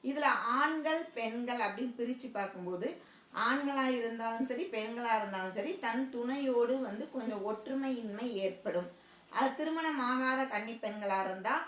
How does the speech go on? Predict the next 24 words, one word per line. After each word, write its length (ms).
திருமணத்தில் 720
தாமதம் 640
ஏற்படும். 500
ஆண்களா 460
இருந்தாலும் 380
திருமணத்துல 540
வந்து 280
தடை 380
தாமதத்தை 680
இவர் 200
ஏற்படுத்துவாரு. 800
இவர் 240
வந்து 220
பாத்தீங்கன்னா, 460
ரெண்டாயிரத்தி 540
இருபத்தஞ்சுல 640
இருந்து 220
ரெண்டாயிரத்தி 520
இருபத்தி 420
ஏழு 180
வரைக்கும் 320
அங்கதான் 360
இருக்க 200
போறாரு. 420